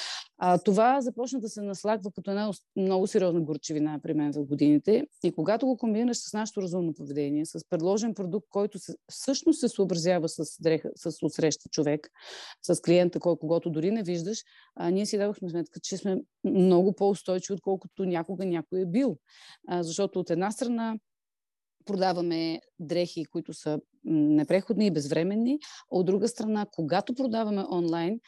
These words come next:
аз си правя труда да анализирам, а, купувача отсреща. И го правя по най-различни, много интересни начини. Например, когато те се съгласят да ми предоставят снимка,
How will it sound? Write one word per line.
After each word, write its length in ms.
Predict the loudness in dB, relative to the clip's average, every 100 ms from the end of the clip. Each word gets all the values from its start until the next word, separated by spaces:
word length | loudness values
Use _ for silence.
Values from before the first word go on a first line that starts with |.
| _ _ _
аз 220 | -2 -2
си 280 | -4 -10 -8
правя 300 | -6 -4 -6
труда 340 | -8 -6 -4 -2
да 120 | -2
анализирам, 640 | -2 -4 -6 -6 -4 -6 -10 -10 -6
а, 240 | -2 -2 -2
купувача 520 | 0 2 2 2 0
отсреща. 540 | 2 2 2 0 -8 -8 -12 -2 4
И 100 | 6
го 120 | 6
правя 280 | 4 0 0
по 100 | 0
най-различни, 560 | 0 0 -2 -4 -4
много 200 | -4 -4
интересни 420 | -4 -4 -4 -4
начини. 540 | -2 -2 -4 -4 -4 -6 -10 -14 -4
Например, 420 | -2 2 0 0
когато 400 | -2 0 -2 -2
те 160 | -6 -6
се 120 | -4
съгласят 380 | -4 -2 -2 -2
да 80 | 0
ми 140 | -2
предоставят 560 | -6 -12 -4 -2 -2 -4
снимка, 580 | -2 -2 -2 -4 -4